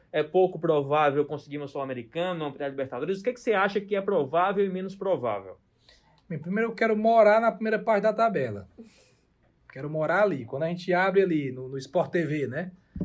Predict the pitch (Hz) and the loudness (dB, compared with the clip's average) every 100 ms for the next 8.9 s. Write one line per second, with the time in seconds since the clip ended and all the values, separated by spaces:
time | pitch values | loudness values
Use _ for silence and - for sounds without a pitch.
0 | - _ - 135 139 170 170 160 165 156 | -8 _ -14 -8 -2 0 0 0 -2 -2
1 | 175 180 165 160 160 156 147 147 143 139 | -2 0 -2 -4 -4 -6 -4 -4 -4 -4
2 | 143 143 156 156 165 156 175 156 139 147 | -4 -4 -4 -4 -6 -6 -8 -8 -8 -10
3 | 156 165 196 180 175 175 170 196 147 101 | -8 -8 -8 -10 -6 -6 -6 -6 -6 -8
4 | - - _ _ _ _ _ - 135 143 | -16 -20 _ _ _ _ _ -18 -16 -6
5 | 170 190 185 185 165 165 170 185 226 208 | -4 -2 -4 -4 -4 -4 -6 -2 -2 0
6 | 277 330 339 370 233 269 320 403 - _ | -2 0 2 4 4 4 2 -4 -8 _
7 | _ _ 190 226 175 165 127 135 254 - | _ _ -2 -2 2 0 0 -2 -4 -4
8 | - 175 180 175 190 208 196 - | -10 -10 -8 -6 -2 -2 -4 -8